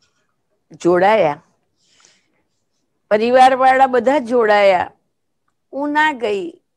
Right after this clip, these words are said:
મને એમ થયું કે આ બધા ધતિંગમાં હવે મારે ટાઈમ નથી બગાડવો. પણ છઠ્ઠે દિવસે મારા ફાધરે મને રિક્વેસ્ટ કરી કે બેટા,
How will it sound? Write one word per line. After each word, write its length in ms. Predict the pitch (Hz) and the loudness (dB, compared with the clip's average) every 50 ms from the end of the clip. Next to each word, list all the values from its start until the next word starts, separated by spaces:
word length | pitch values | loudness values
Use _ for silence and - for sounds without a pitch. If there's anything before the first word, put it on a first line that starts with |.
| _ _ | _ _
મને 260 | 233 233 240 247 254 | -18 -16 -16 -14 -14
એમ 160 | 262 262 254 233 | -14 -14 -16 -14
થયું 340 | - 254 254 285 277 - | -12 -10 -10 -10 -10 -14
કે 380 | 254 - 151 147 - - 302 - | -12 -8 -8 -8 -8 -10 -14 -16
આ 280 | 392 381 349 - 247 226 | -16 -14 -10 -8 -8 -8
બધા 300 | 226 - 214 208 247 240 | -8 -10 -8 -6 -6 -6
ધતિંગમાં 1120 | 208 185 202 190 - - - 233 233 240 220 - - - _ _ - 240 240 233 226 214 | -6 -6 -8 -8 -8 -10 -12 -12 -12 -10 -8 -8 -8 -10 _ _ -14 -10 -8 -4 -4 -2
હવે 180 | 196 202 220 | 0 0 0
મારે 320 | 220 214 214 208 202 208 220 | 0 0 0 -2 0 -2 -2
ટાઈમ 340 | 208 - - - 196 196 | -2 -4 -6 -4 -6 -8
નથી 340 | 202 196 185 185 175 - 165 | -10 -8 -8 -10 -10 -12 -12
બગાડવો. 640 | - 101 185 175 165 151 151 151 151 175 214 330 - _ _ _ _ _ _ _ _ _ _ _ _ _ _ _ _ _ _ _ _ _ _ _ _ _ _ _ _ _ _ _ _ _ _ _ _ _ _ _ _ _ - | -10 -10 -8 -6 -4 -4 -4 -4 -4 -8 -10 -12 -12 _ _ _ _ _ _ _ _ _ _ _ _ _ _ _ _ _ _ _ _ _ _ _ _ _ _ _ _ _ _ _ _ _ _ _ _ _ _ _ _ _ -2
પણ 160 | 285 311 320 | -2 0 -2
છઠ્ઠે 600 | - - - - 226 202 - _ - - 370 427 | -2 -6 -4 -4 -4 -4 -4 _ -4 0 0 2
દિવસે 500 | 359 302 311 294 277 277 262 - - 320 | 2 2 2 2 2 2 0 0 -4 -8
મારા 480 | 285 262 240 220 214 214 233 254 269 - _ _ _ _ _ _ _ - | -6 -4 -2 0 0 2 0 0 -2 -4 _ _ _ _ _ _ _ -4
ફાધરે 440 | 208 175 180 180 180 233 247 254 254 | -2 0 0 0 0 -2 -2 -2 -4
મને 300 | 247 240 226 226 220 196 | -6 -6 -8 -8 -8 -8
રિક્વેસ્ટ 580 | 180 160 - - 151 160 156 - - _ _ | -8 -10 -12 -12 -10 -10 -10 -12 -14 _ _
કરી 420 | - - 135 127 - - - - _ _ _ _ _ _ _ _ _ _ _ _ _ _ _ _ _ _ _ _ _ _ _ _ _ _ _ _ _ _ _ _ _ - | -20 -14 -14 -14 -14 -16 -20 -20 _ _ _ _ _ _ _ _ _ _ _ _ _ _ _ _ _ _ _ _ _ _ _ _ _ _ _ _ _ _ _ _ _ -8
કે 80 | - | -8
બેટા, 420 | 208 202 196 185 - - 226 240 | -4 -4 -4 -4 -4 -4 -6 -6